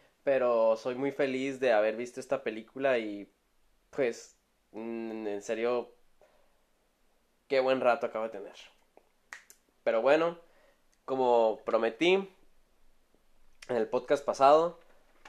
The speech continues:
estos próximos podcasts van a ser podcasts de temas importantes, temas personales, temas que tengo muy cercanos a mí en general, en mi persona,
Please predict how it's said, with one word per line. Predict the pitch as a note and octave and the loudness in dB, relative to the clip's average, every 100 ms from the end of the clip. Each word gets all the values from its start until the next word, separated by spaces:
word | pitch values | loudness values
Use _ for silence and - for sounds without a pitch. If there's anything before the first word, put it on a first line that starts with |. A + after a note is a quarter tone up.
| _ - | _ -10
estos | B2 - D3 | -10 -6 -4
próximos | - C#3 C#3 C3+ A#2+ | 0 0 0 -6 -6
podcasts | - C#3 - D#3 D3+ - - - | 0 0 2 2 2 -2 -20 -4
van | A#2 A#2 | -2 -2
a | A#2+ | -4
ser | - B2 A#2+ | -4 -6 -6
podcasts | - A#2+ - - B2 B2 A2+ - - - - - - - _ _ _ - - | -6 -6 -6 0 2 4 0 -8 -20 -20 -20 -20 -20 -20 _ _ _ -20 -20
de | B2 A#2+ A2+ A2 G#2+ | -20 -6 -2 -2 -2
temas | A#2+ A2+ A#2+ A#2 | -2 2 0 0
importantes, | B2 A2+ G#2 - C#3 C3+ C#3 C3+ - | -8 -10 -2 2 2 0 -6 -6 -10
temas | A2+ A2 A2 A2 G#2+ G2+ - - | -8 -4 -4 -4 -4 -8 -14 -4
personales, | G#2 F#2+ G#2 G2 G#2 B2 C3 B2+ - | -4 -4 -8 0 0 0 -4 -8 -6
temas | G2+ G#2+ A2 - | -6 -4 -8 -10
que | - G2 F#2 F2+ | -10 -6 -8 -8
tengo | G2+ G2 G2+ | -8 -6 -6
muy | G#2 G#2 G2+ G2+ _ _ _ _ _ | -4 -6 -6 -8 _ _ _ _ _
cercanos | - A2+ A2+ G#2+ A2 A2 G#2 - | -10 -4 -2 0 -2 -4 -6 -12
a | F2 | -10
mí | G2+ A2 A2+ A2+ - | -6 -6 -8 -14 -14
en | F#2+ - | -12 -8
general, | G2 F#2 G2 A2 A2 | -8 -2 2 2 0
en | A2 | -4
mi | G2+ | -6
persona, | F#2+ F#2 A#2 C3 D3+ | -6 -4 -2 -2 -2